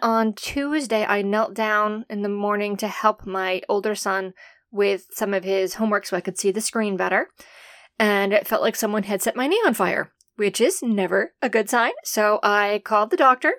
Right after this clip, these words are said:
and I got an appointment for late Tuesday afternoon, um, and she saw me, and she thought it was one thing, but she sent me for x-rays just to be safe,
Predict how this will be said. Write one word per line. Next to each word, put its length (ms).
and 220
I 60
got 180
an 80
appointment 460
for 200
late 260
Tuesday 340
afternoon, 880
um, 360
and 240
she 120
saw 260
me, 360
and 340
she 140
thought 200
it 80
was 160
one 220
thing, 320
but 180
she 220
sent 240
me 160
for 240
x-rays 500
just 280
to 40
be 120
safe, 440